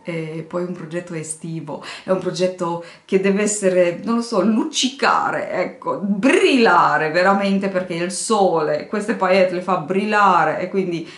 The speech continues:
sarà veramente un capo molto chic, molto elegante, anche semplicemente con un pantaloncino corto di jeans o con un, un, um, una, una gonna corta in jeans o che ne so io, una gonna lunga o,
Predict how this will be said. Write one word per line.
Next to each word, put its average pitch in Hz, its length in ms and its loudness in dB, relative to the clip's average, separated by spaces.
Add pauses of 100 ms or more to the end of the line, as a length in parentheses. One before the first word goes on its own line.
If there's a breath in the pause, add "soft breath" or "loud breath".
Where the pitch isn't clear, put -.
sarà 202 260 2
veramente 196 400 2
un 160 200 -6
capo 175 600 -2
molto 170 640 -6
chic, - 560 -16
molto 160 380 -6
elegante, 156 720 -6
anche 427 320 0
semplicemente 277 800 -2
con 254 240 0
un 269 80 4
pantaloncino 196 680 -2
corto 196 560 -2 (220 loud breath)
di 196 100 -4
jeans 180 360 -4
o 190 140 -8
con 180 160 -4
un, 190 220 -2 (180 loud breath)
un, 185 240 -2
um, 165 760 -4
una, 160 560 -6
una 170 280 -6
gonna 165 640 -8
corta 147 360 -12
in 160 140 -10
jeans 165 380 -12
o - 100 -20
che - 120 -20
ne - 100 -12
so - 160 -16
io, 180 140 -4
una 156 160 -8
gonna 147 280 -10
lunga 226 420 0
o, - 180 -6